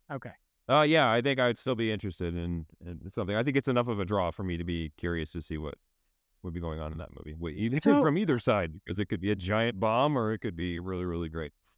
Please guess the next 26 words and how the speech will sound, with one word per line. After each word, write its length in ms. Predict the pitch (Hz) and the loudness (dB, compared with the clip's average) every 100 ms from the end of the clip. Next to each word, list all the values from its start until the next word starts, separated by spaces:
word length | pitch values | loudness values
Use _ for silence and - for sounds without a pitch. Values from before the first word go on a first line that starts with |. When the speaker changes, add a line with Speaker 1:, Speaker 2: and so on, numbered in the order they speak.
| _ _ | _ _
Speaker 1:
Right? 340 | 139 147 233 - _ _ _ _ _ _ | -4 0 0 -2 _ _ _ _ _ _
So 420 | - 220 214 202 | -4 0 0 0
my 200 | 185 226 | 0 4
last 420 | 214 247 311 - | 6 6 4 2
one, 380 | 254 247 226 190 | 2 2 2 2
I 120 | 185 226 | 2 4
don't 180 | 277 214 | 4 2
know 200 | 208 196 | 2 2
if 120 | 185 | 0
I 120 | 170 | 0
actually 560 | 175 170 - 156 147 131 _ _ - | 0 -2 -6 -4 -4 -6 _ _ -10
wanted 500 | 156 170 151 - 127 | -2 -2 -2 -6 -8
to 60 | 127 | -8
deep 260 | 131 156 - | -6 -6 -2
dive 340 | 143 139 127 | -2 0 -2
in, 180 | 156 143 | -4 -4
because 300 | 113 - 147 | -6 -6 -6
remember 260 | 151 247 254 | -2 2 4
I 60 | 196 | 4
had 80 | 170 | 2
originally 400 | 170 180 185 151 | -2 -2 -4 -4
said 320 | - 151 131 | -2 -2 -2
that 100 | 131 | -4
I 80 | 131 | -4
feel 280 | - 165 151 | -2 0 2
like 280 | 143 131 | 2 0